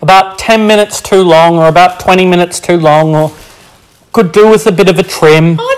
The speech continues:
Speaker 2: didn't finish my champagne. Oh, sparkling wine. Hello.
Speaker 1: It was not from the Champagne region of France.
Speaker 2: Most unlikely. I didn't look at the label, but <laughs> most unlikely. Um,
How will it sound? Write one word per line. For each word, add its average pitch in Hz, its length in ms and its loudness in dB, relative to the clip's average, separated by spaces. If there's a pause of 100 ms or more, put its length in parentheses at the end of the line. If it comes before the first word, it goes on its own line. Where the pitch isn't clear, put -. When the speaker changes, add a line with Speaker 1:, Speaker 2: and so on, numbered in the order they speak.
Speaker 2:
didn't 494 340 -10
finish 403 380 -14
my 403 80 -12
champagne. 370 1000 -14 (140)
Oh, 202 320 -6
sparkling 185 680 -14
wine. 180 300 -12 (460)
Hello. 226 680 -4 (100)
Speaker 1:
It 175 100 0
was 160 200 0
not 151 200 -2
from 139 280 -2
the 131 300 -2
Champagne 123 600 -4
region 120 380 -6
of 110 100 -8
France. - 400 -10
Speaker 2:
Most 196 380 -10
unlikely. 175 500 -16
I 170 80 -14
didn't 170 240 -18
look 165 160 -16
at - 120 -20
the 170 60 -20
label, 160 460 -20
but 160 120 -20 (640)
<laughs> - 0 -
most - 340 -18
unlikely. 202 680 -20 (600)
Um, 214 440 -12